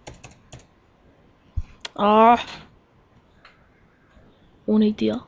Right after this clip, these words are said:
Hı. Evet. Böyle daha mı hoş oldu?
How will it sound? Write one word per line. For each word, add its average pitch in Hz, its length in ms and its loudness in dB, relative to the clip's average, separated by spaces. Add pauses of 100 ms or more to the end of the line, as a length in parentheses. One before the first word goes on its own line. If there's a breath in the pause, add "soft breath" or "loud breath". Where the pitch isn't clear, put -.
(220)
Hı. 240 60 -8 (400)
Evet. 220 340 -4 (600 soft breath)
Böyle 285 280 8
daha 294 140 8
mı 285 100 6
hoş 247 160 2
oldu? 240 360 2